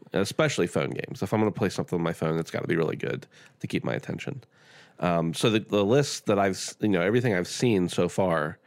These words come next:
uh, I thought was really good. Now, again, I don't know how that'll change in six months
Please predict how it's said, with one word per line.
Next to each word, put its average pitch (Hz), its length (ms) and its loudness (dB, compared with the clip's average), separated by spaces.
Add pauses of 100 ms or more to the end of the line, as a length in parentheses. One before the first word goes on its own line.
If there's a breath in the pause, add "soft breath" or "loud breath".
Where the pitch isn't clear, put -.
(500 soft breath)
uh, 80 220 2
I 69 100 0
thought 78 220 2
was 87 160 2
really 85 200 2
good. - 280 -2
Now, 98 320 -2 (180)
again, 85 380 -4 (180)
I 82 80 -2
don't 92 120 0
know 90 100 0
how 90 240 -2
that'll 92 240 0
change 92 420 0
in 87 100 -2
six - 280 -8
months 85 480 -8